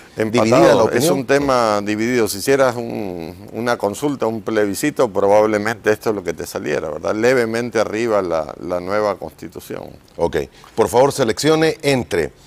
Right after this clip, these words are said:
Speaker 1: Izquierda
Speaker 2: eh,
Speaker 1: y derecha.
Speaker 2: ¿Izquierda o derecha?
Speaker 1: Eh, no contesta cincuenta y ocho.
Speaker 2: No contesta cincuenta y ocho.
Speaker 1: Igual a
Speaker 2: Pero aparece, aparece un treinta por ciento la derecha.
Speaker 1: Sí,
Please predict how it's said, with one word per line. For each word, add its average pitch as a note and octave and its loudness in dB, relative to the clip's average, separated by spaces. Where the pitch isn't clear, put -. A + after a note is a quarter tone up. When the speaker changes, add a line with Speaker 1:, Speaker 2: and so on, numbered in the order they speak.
Speaker 1:
Izquierda G2+ 2
Speaker 2:
eh, G2+ 4
Speaker 1:
y A#2+ 0
derecha. D3 -2
Speaker 2:
¿Izquierda D#3+ 0
o G2+ 2
derecha? G2 0
Speaker 1:
Eh, F#2+ -4
no G#2 -4
contesta G#2 -2
cincuenta F2+ -6
y E2+ -4
ocho. D#2+ -10
Speaker 2:
No G#2 -2
contesta C3 -2
cincuenta G#2 -2
y A#2+ 4
ocho. A#2 -2
Speaker 1:
Igual A2+ 0
a F2+ -4
Speaker 2:
Pero A2 6
aparece, G#2+ 4
aparece G#2+ 2
un A#2 -4
treinta B2+ -2
por - -4
ciento C#3 -4
la G2 -2
derecha. F2 -2
Speaker 1:
Sí, E3+ -4